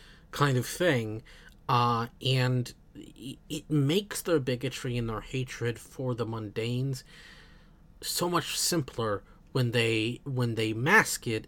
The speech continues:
in "one of us is hurt, it's the family that gets hurt." Because who doesn't want retribution for their family, right? It's the same thing I said about the,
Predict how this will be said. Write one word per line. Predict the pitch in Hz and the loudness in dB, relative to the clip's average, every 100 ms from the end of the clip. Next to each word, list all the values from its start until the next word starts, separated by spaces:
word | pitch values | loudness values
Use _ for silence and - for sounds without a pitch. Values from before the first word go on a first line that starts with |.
| - | -4
in | 123 113 107 101 - - - - - - - | 0 0 -2 -6 -12 -20 -20 -20 -20 -20 -8
"one | 143 135 131 | 2 4 6
of | 113 | 4
us | 101 - | -2 -6
is | |
hurt, | - 123 104 | -2 -2 -2
it's | - | -6
the | - | -10
family | 107 - 127 120 104 98 | -8 0 2 2 0 -6
that | - - | -8 -12
gets | - - | -14 -14
hurt." | - - - - - - - - - - - - - - - | -16 -18 -20 -20 -20 -20 -20 -20 -20 -20 -20 -20 -20 -14 -8
Because | 127 127 120 117 | -4 0 0 -2
who | - - 226 | -6 -2 2
doesn't | 180 135 143 | 4 4 2
want | 123 | 0
retribution | 113 - 120 120 - 110 | -2 -4 -4 -4 -4 -6
for | 117 | -8
their | - | -10
family, | - 165 147 101 98 113 | -6 0 0 0 -4 -6
right? | 117 131 - - - - - - - - | -4 -4 -6 -16 -20 -20 -20 -20 -14 -8
It's | 135 | -4
the | 160 | -2
same | - 185 | 0 0
thing | 165 175 147 | 0 0 0
I | 135 | -2
said | - 139 131 - - - - | 0 0 0 -4 -16 -18 -16
about | 123 147 127 127 - 127 | -4 0 2 2 -2 -8
the, | 117 113 | -6 -6